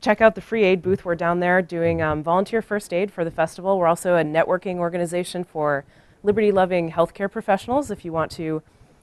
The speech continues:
uh, meet other people who work in the health field, you can network with free aid. And we do, uh, C P R education and outreach, which is, I think, you know, if you know C P R and somebody, you're somewhere where somebody needs it, that could be a really,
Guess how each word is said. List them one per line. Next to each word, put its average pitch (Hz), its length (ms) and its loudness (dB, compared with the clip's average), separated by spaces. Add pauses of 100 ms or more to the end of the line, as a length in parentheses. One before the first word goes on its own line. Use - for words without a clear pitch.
(140)
uh, 160 180 4
meet 180 260 -4
other 175 200 -4
people 214 300 -6
who 196 100 -4
work 160 220 -2
in 165 60 -10
the 160 80 -8
health 165 220 0
field, 190 320 -2
you 170 100 -4
can 151 240 -8 (280)
network 190 400 2
with 160 160 -4
free 214 220 -4
aid. 165 260 2 (320)
And 185 140 0
we 185 80 2
do, 170 240 0
uh, 147 140 2
C - 180 -8
P 196 180 -4
R 180 220 8
education 175 600 -2
and 151 100 -4
outreach, 165 540 -2 (280)
which 185 220 -6
is, 165 240 -4 (200)
I 214 120 6
think, 214 180 -2 (120)
you 170 120 -8
know, 160 120 2
if 160 140 -4
you 165 80 -8
know 175 180 2
C 185 200 -10
P 180 160 -4
R 180 180 8
and 160 120 2
somebody, 165 420 -4 (120)
you're 156 120 -6
somewhere 180 400 4
where 151 100 4
somebody 156 320 -6
needs 151 300 -8
it, 180 160 -2
that 156 160 -6
could 156 120 -16
be 156 100 -8
a 147 40 -6
really, 151 400 0